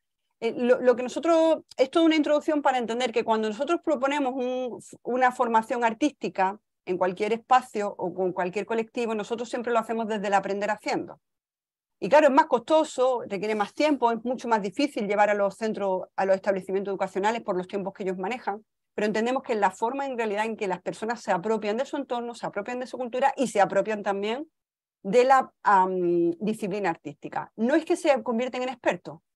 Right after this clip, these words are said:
nuestros talleres no permiten hacer expertos en fotografía, ni expertos en audiovisual.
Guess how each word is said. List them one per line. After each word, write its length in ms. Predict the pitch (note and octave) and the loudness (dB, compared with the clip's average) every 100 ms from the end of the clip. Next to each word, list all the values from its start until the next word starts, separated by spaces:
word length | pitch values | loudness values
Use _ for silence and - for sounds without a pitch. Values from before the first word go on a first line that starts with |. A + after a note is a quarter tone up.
| - | -8
nuestros 300 | F#3+ F#3+ G3 | -6 -6 -4
talleres 280 | G#3+ G#3 C4 | -2 -2 -2
no 140 | A3+ | -4
permiten 380 | G3+ G#3+ A3+ A#3 | -4 -4 -6 -6
hacer 220 | A#3 A#3 | -8 -6
expertos 360 | A3+ - A3+ A3+ | -8 -8 -8 -10
en 60 | |
fotografía, 640 | G#3+ A3 G#3 G3+ C#3+ G#2 - _ - | -10 -8 -8 -8 -10 -12 -16 _ -6
ni 100 | F3 | -6
expertos 320 | F3 F#3+ G3+ | -4 -6 -4
en 60 | |
audiovisual. 440 | G3+ F#3 F3+ C#3 | -4 -4 -6 -10